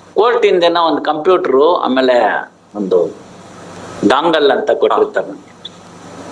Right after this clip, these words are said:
ಅದು ಮತ್ತೆ ಒಂದು ಸೀಲ್ ಇರುತ್ತೆ ನಮ್ದು, ಪ್ರಿನ್ಸಿಪಲ್ ಡಿಸ್ಟ್ರಿಕ್ಟ್ ಜಡ್ಜ್ ಆಗಿದ್ದ,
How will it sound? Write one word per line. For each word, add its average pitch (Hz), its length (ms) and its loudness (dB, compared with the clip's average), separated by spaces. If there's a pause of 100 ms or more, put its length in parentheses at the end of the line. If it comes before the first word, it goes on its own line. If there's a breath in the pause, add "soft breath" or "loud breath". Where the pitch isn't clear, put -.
(160)
ಅದು 143 500 2 (680)
ಮತ್ತೆ 160 220 2
ಒಂದು 131 220 2
ಸೀಲ್ 214 360 2
ಇರುತ್ತೆ 127 300 2
ನಮ್ದು, 90 300 -4
ಪ್ರಿನ್ಸಿಪಲ್ - 1000 -4
ಡಿಸ್ಟ್ರಿಕ್ಟ್ - 320 2
ಜಡ್ಜ್ - 220 0
ಆಗಿದ್ದ, - 240 -6